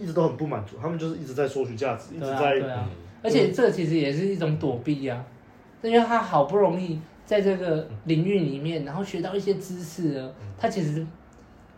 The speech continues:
Speaker 2: 一直搭，一直搭，变成他的舒适区，他其实不敢出来。
Speaker 1: 对啊，
Speaker 2: 他不敢再去做其他的事。
Speaker 1: 很，很多人当初说搭讪是在突破舒适圈，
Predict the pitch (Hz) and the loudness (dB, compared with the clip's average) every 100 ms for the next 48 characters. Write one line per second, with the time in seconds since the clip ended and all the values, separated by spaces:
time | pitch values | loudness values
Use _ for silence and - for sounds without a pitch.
0 | - - - - - 247 196 160 175 196 | -20 -20 -20 -20 -10 -4 0 4 6 6
1 | 170 175 160 165 - 196 165 175 160 160 | 4 4 4 2 2 2 4 0 -2 -2
2 | 151 165 151 175 165 160 151 170 131 120 | -4 -4 -6 -4 -2 -2 -2 0 0 0
3 | - 131 135 131 - - 175 165 - 226 | -6 -6 -6 -8 -12 -4 2 2 4 4
4 | 180 170 185 196 185 269 - 160 - 240 | 6 6 6 6 8 8 8 8 8 8
5 | 240 220 208 220 202 208 196 - 143 147 | 8 8 6 6 4 4 2 2 -4 2
6 | 170 147 139 139 143 127 131 | 4 4 2 -6 -8 -4 -2